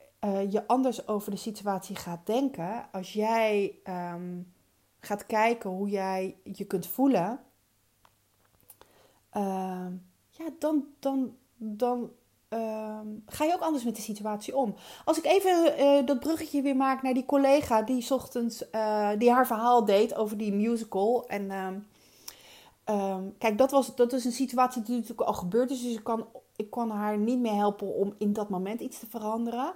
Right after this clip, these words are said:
Eh, ik merkte wel nog wat boosheid en frustratie gewoon achteraf. Dus ik heb tegen haar op dat moment gezegd: "Sowieso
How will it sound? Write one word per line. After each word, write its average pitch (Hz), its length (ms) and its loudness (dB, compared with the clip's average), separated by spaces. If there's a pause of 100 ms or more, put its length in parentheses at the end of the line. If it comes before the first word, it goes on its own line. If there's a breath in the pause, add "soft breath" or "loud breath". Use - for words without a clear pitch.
(480 loud breath)
Eh, 214 420 0 (120)
ik 247 120 -6
merkte 269 380 0
wel 226 200 2
nog 247 180 0
wat 220 220 0
boosheid 254 460 6
en 214 120 -4
frustratie 226 680 -2
gewoon 233 280 -2
achteraf. 233 680 4 (300 loud breath)
Dus 247 140 -2
ik 269 100 -2
heb 269 240 2
tegen 240 360 -2
haar 247 300 2
op 214 120 -4
dat 269 140 4
moment 220 320 0
gezegd: 185 360 -8
"Sowieso 208 680 2